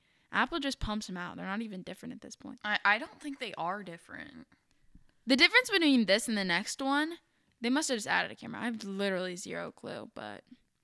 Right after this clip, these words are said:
Speaker 1: um,
Speaker 2: Well, and I would say I feel like I would want,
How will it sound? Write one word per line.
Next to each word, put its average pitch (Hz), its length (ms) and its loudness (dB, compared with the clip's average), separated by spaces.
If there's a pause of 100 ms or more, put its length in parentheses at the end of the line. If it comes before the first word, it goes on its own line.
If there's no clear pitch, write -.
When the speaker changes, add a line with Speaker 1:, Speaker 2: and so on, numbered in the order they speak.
(560)
Speaker 1:
um, 196 520 -2 (300)
Speaker 2:
Well, 359 240 6
and 214 460 2 (460)
I 214 120 4
would 196 280 -2
say 175 580 2
I 185 140 6
feel 214 180 -2
like 208 160 2
I 180 100 6
would 175 180 -4
want, 160 440 -2